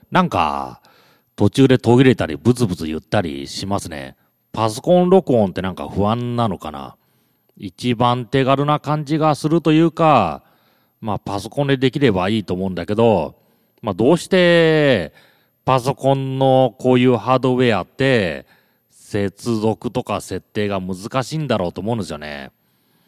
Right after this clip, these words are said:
なんかiPhoneとかだと、ここら辺うまくいくんですよね。全然ノイズも入らないし、不具合も起こらない。でも、ピーシーベースだと起こりやすいんですよね。まあ、なんか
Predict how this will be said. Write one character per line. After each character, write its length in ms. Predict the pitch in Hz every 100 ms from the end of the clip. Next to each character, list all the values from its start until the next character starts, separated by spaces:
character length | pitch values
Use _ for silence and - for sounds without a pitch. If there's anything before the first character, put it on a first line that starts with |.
| _ _ _ _ _ _
な 120 | 104
ん 20 | 90
か 140 | 104
iPhone 500 | 165 202 170 214 143
と 140 | 107
か 100 | 92
だ 140 | 87 95
と、 540 | 113 110 92 71 62 _ _ _ _ _ _ _ _
こ 140 | -
こ 60 | 107
ら 80 | 98
辺 160 | 101
う 140 | 95 107
ま 260 | 107 117
く 180 | - 87
い 80 | 78
く 160 | - 107
ん 40 |
で 100 | 80
す 80 | 76
よ 100 | 69
ね。 400 | 78 71 65 - _ _ _ _ -
全 240 | 87 127
然 200 | 151 147
ノ 140 | 143 147
イ 40 |
ズ 80 | 135
も 120 | 143
入 140 | 131
ら 120 | 139 139
な 120 | 120
い 80 | 101
し、 580 | - 139 123 92 69 - _ _
不 220 | - 117 113
具 180 | 127
合 80 | 123
も 240 | 107 110 90
起 60 |
こ 60 | 101
ら 100 | 92
な 140 | 76
い。 100 | 62 - _ _ _
で 120 | 123
も、 360 | 160 135 101 -
ピ 180 | - 160
ー 20 |
シ 300 | 170 - 175
ー 80 | 170
ベ 200 | 139 175
ー 40 | 165
ス 100 | 139
だ 160 | 160
と 560 | - 180 156 101 71 - _ _
起 120 | 92 -
こ 160 | 120
り 120 | 113
や 160 | 113 110
す 140 | -
い 60 | 123
ん 40 |
で 80 | 92
す 100 | 78
よ 80 | 73
ね。 440 | 76 76 69 64 - _ _ _ _ _ _
ま 60 | 101
あ、 20 |
な 100 | 127
ん 60 | 160
か 160 | 78